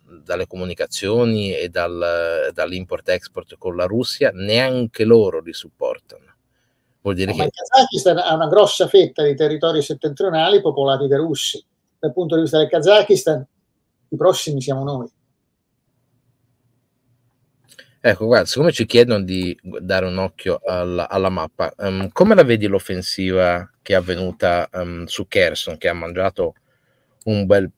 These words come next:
Speaker 1: pezzo di, eh, territorio? Soprattutto, ti ricordi la fascia nord? L'altra volta av-, avevamo parlato,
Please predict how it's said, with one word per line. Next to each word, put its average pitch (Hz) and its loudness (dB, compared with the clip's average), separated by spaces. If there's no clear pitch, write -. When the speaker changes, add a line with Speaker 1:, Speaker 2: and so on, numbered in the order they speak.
Speaker 1:
pezzo 107 2
di, 92 -4
eh, 87 -2
territorio? 92 0
Soprattutto, 98 -4
ti 90 -10
ricordi 131 8
la 113 8
fascia 104 2
nord? 95 2
L'altra 90 0
volta 104 4
av-, 92 0
avevamo 95 0
parlato, 95 0